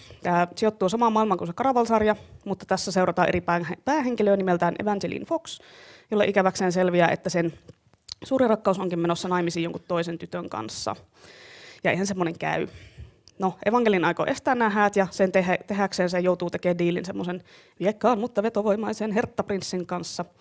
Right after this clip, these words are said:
Mutta tämmöisten väkevän-, väkevien kuolemattomien kanssa ei kannattaisi tehdä sopimuksia ihan miten sattuu, voi käydä huonosti. Eli tämmöistä fantasiamaailman romantiikkaa tiedossa, että jos Karaval on uponnut, niin varmaan uppoo tääkin. Tähän on kaksi jatko-osaa tulossa, toinen tosi ilmestyi vasta viime vuonna, eli vaan saa,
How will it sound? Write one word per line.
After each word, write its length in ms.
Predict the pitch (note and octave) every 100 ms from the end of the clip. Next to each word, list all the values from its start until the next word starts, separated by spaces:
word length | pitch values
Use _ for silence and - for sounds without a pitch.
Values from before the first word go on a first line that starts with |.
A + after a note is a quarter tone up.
| - - - -
Mutta 220 | - - -
tämmöisten 460 | - A3 D#4 C4 -
väkevän-, 400 | A3+ G#3+ G#3 G3 B3+
väkevien 400 | C#4+ C4+ A#3 G#3
kuolemattomien 540 | F#3+ F3 F3 F#3+ E3+
kanssa 240 | E3 -
ei 60 | E3+
kannattaisi 300 | E3+ E3+ E3+
tehdä 200 | F3 F3 - _ _ _ _ -
sopimuksia 420 | F#3 F3+ F3+ F3+
ihan 160 | F3 E3+
miten 200 | - -
sattuu, 480 | A#3+ _ - G3+
voi 120 | F3 E3+
käydä 180 | - F#3+
huonosti. 400 | C#4+ A#3+ - A#3 - - - -
Eli 100 | G3+
tämmöistä 260 | F3 A3+ E4
fantasiamaailman 680 | C4+ B3+ B3 G#3 G#3 G3
romantiikkaa 960 | F3+ F#3 F3 F3 F3 - - E3+ F3 F3 - -
tiedossa, 580 | F#3 F3+ F#3 - - C#4+ -
että 140 | -
jos 100 | -
Karaval 320 | G#3 A3+ B3
on 120 | A#3+
uponnut, 340 | B3 A#3 A3 A3
niin 120 | G#3
varmaan 280 | G3 F#3 -
uppoo 280 | - - -
tääkin. 460 | D4 C4+ C4+ C4 - - - - - -
Tähän 220 | G#3 G#3
on 120 | F#3
kaksi 240 | A3+ -
jatko-osaa 520 | A#3 - - G3 G3 F#3+
tulossa, 400 | G3+ F3+ - F#3
toinen 280 | F3 E3+
tosi 180 | E3 E3
ilmestyi 300 | D#3+ E3 -
vasta 240 | F3 - F#3
viime 220 | F#3 -
vuonna, 240 | G2 -
eli 160 | B3 A#3+
vaan 160 | -
saa, 200 | - -